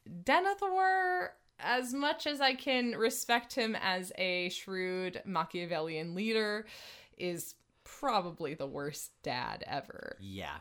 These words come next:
Speaker 2: he's, he, uh, that is where I think the movie version nailed him. He's,
Speaker 1: <laughs>
Speaker 2: he's a dick to Faramir.
Speaker 1: Yeah, he's pretty terrible, and, um, definitely, clearly had some favoritism for Boromir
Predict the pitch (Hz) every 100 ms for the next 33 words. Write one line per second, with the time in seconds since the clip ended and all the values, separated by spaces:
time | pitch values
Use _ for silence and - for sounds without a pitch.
0 | - - 147 147 135 202 214 185 202 202
1 | 202 160 127 151 156 156 - 147 127 139
2 | 113 120 123 117 101 107 92 95 131 160
3 | 120 104 110 131 - 156 160 294 - 285
4 | 294 277 - - 190 156 156 156 170 -
5 | 156 160 160 139 117 117 - - 202 196
6 | 196 - 277 262 262 233 190 180 156 151
7 | 147 139 - 170 165 156 156 160 151 147
8 | 143 147 143 143 151 - - - 190 170
9 | - 170 175 - 175 165 160 160 - -
10 | - 185 180 160 156 156 147 175 156 147
11 | - 160 165 143 131 147 143 139 151 -
12 | 143 139 123 - - 135 123 90 85 87